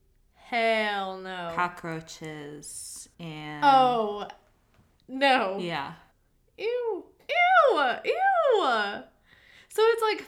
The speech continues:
Speaker 1: Fear Factor plus torture chambers, like,
Speaker 2: Yep.
Speaker 1: plus, like, a cartel chapter.
Speaker 2: Mm-hmm. It's kinda everything.
Speaker 1: Oh my
Speaker 2: Every
Speaker 1: gosh.
Speaker 2: single fear that you have, he will prey on it.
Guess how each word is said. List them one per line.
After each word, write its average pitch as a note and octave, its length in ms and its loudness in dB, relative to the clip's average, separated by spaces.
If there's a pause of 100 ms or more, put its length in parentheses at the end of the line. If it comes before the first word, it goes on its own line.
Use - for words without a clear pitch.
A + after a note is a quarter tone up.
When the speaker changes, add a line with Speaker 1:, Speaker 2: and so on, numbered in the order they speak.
Speaker 1:
Fear E4 240 -2
Factor D4+ 760 -2
plus - 300 -8
torture F#4 440 0
chambers, D4 880 -4
like, C#4+ 460 -8
Speaker 2:
Yep. E3 340 -12
Speaker 1:
plus, F#4 420 2
like, F4 200 -2
a B3+ 100 0
cartel D#4 760 0
chapter. C#4 840 0 (760)
Speaker 2:
Mm-hmm. F3+ 400 -8 (380)
It's E3 240 -14
kinda E3+ 300 -10
everything. E3 500 -10
Speaker 1:
Oh C4 380 -8
my F3 80 -6
Speaker 2:
Every A#3 480 -4
Speaker 1:
gosh. - 320 -16
Speaker 2:
single G3 640 -8
fear F#3 560 -10
that F3 220 -10
you E3+ 180 -10
have, E3+ 440 -2
he G3 180 -10
will D#3+ 180 -6
prey E3+ 300 -14
on C3+ 180 -12
it. - 100 -20